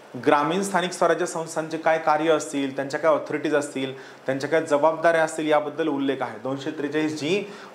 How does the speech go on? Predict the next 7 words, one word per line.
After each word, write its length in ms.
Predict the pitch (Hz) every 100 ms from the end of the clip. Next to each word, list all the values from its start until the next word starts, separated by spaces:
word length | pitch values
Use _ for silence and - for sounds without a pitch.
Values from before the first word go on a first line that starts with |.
| -
यामुळे 640 | 135 175 185 160 185 196 - -
संविधानात 580 | - 147 156 180 175 180 180 -
अकरावं 560 | 143 - 180 180 185
परिशिष्ट, 680 | 190 180 170 170 170 - - 151 - - - - - -
अकरावं 440 | 139 - 170 175 185
schedule 300 | 180 170 170
add 200 | 160